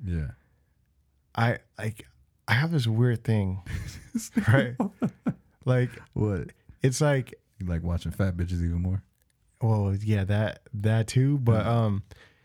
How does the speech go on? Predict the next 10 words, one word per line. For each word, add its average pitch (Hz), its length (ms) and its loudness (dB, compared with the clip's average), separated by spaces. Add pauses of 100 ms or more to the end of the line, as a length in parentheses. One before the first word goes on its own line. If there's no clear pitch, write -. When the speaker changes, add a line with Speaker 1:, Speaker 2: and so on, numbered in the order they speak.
(580)
Speaker 2:
it's - 200 2
like, 135 260 0 (560)
I'm 127 300 4
super 156 560 2
vigilant 107 720 2 (120)
of 104 240 -2
stuff. 92 400 -4 (340)
Speaker 1:
Huh. 85 200 -4 (360)
Speaker 2:
Like, 101 320 -2
uh, 73 280 -4